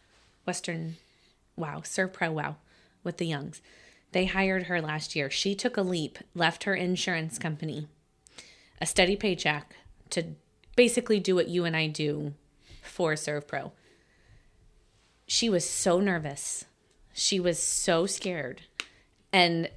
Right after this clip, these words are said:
right before I came in here this morning, she made a post or a, a,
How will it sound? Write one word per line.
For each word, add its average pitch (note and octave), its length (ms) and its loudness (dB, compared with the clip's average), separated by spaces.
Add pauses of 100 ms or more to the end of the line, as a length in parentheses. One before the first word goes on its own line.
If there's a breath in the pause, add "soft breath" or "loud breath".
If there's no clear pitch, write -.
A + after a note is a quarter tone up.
(220)
right E3+ 300 0
before G#3 240 -2
I G#3 100 2
came G#3 260 -4
in F3+ 140 -2
here E3 160 -4
this D#3 240 -6
morning, D3 420 -4 (680 soft breath)
she - 240 2
made G3+ 180 6
a D4+ 60 4
post - 680 0
or F3 140 6
a, E3+ 120 4
a, C3+ 220 4